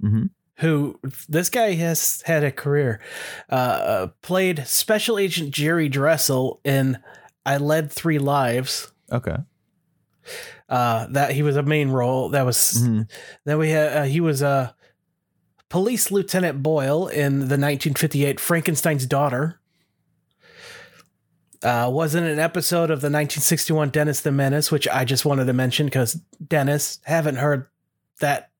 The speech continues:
Speaker 2: in a while. And,
Speaker 1: <laughs>
Speaker 2: uh, Kolvatar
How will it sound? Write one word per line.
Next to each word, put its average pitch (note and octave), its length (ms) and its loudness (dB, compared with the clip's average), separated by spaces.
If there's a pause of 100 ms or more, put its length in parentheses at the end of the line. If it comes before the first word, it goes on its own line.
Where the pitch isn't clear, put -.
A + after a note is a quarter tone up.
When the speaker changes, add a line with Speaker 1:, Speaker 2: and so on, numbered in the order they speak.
(180)
Speaker 2:
in E3 140 2
a C#3+ 40 2
while. C3+ 420 0 (640)
And, C#3+ 240 2
Speaker 1:
<laughs> - 20 2
Speaker 2:
uh, C#3 320 2 (1000)
Kolvatar D3 1120 -2